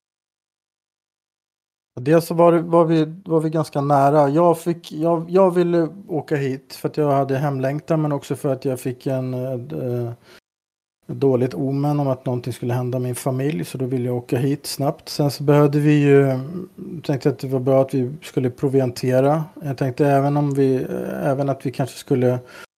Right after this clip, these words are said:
höra med någon, någon vis person här i Krimbud, liksom. Du hade ju idéer om vart vi skulle härnäst. Men det är ju den tredje,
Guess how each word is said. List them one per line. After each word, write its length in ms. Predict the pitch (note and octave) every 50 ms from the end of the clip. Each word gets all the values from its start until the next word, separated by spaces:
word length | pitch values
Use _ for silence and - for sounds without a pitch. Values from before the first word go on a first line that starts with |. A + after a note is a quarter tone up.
| _ _ _ _ _
höra 360 | - D3+ C#3 B2+ B2+ C3+ C#3 C3+
med 380 | C#3 C3+ C3 B2+ B2 - -
någon, 420 | D3 C3 B2+ B2+ B2 B2 B2 A#2+ A#2+ B2+ C#3+ - D#3 - D#2 D2 C#3+ C3+
någon 160 | C3+ C3 B2+
vis 420 | A#2+ C3 C3 C3 B2 A#2+ - - -
person 500 | - - B2 - - C#3+ C3 C3 B2+ B2
här 180 | B2+ C3 B2
i 240 | B2 B2 B2 B2 A#2+
Krimbud, 640 | A#2+ - - B2+ B2 B2 B2 B2+ C3 A#2+ A#2 B2 B2 - - - - -
liksom. 640 | D3+ C3 A#2+ A#2+ - - B2+ A#2+ A#2 A#2 A#2 B2 - - - - - - - - -
Du 200 | D3 E3 G3 G3
hade 240 | F#3+ G3 F3+ F3
ju 60 | F#3 F3
idéer 380 | D#3+ D#3 D3+ D3 C#3 C#3 C#3
om 180 | C#3 C#3 C#3+ C#3+
vart 200 | C#3+ C#3 - C#3
vi 40 | B2+
skulle 280 | - - C#3+ C3 B2+
härnäst. 580 | C#3 E3 C3 C#3 C#3 B2+ - - - - - - - _ _ _ _ _ _ _ _ _ _ _ _ _ _ _ _ - -
Men 200 | C#3+ C#3+ C#3+ C#3+
det 80 | E3
är 40 | E3 D#3+
ju 60 | D#3+
den 180 | D#3+ E3 D3+ D3
tredje, 760 | - - D#3+ E3 D#3 C3+ B2 B2 B2+ C#3+ D3+ D#3+ D3 D3 C#3+